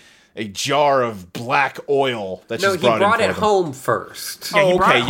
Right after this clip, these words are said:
Speaker 3: home
Speaker 1: yeah,
Speaker 3: and
Speaker 1: yeah,
Speaker 3: then
Speaker 1: yeah.
Speaker 3: fucking died 'cause he brought it home.
Speaker 1: Right, right, right.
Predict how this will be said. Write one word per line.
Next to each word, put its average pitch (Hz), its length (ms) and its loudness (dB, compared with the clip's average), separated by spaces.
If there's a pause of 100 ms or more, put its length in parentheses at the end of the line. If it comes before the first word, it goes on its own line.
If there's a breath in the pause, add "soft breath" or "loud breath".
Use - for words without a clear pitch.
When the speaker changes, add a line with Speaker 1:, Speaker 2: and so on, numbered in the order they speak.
Speaker 3:
home - 80 4
Speaker 1:
yeah, - 40 2
Speaker 3:
and 175 100 0
Speaker 1:
yeah, - 40 -4
Speaker 3:
then 185 160 2
Speaker 1:
yeah. - 80 -8
Speaker 3:
fucking 151 380 -2
died 147 280 0
'cause 143 140 -8
he 143 60 -10
brought 127 280 0
it 113 60 -6
home. 117 340 -6 (120)
Speaker 1:
Right, 127 580 2
right, 98 200 -4
right. 82 240 -10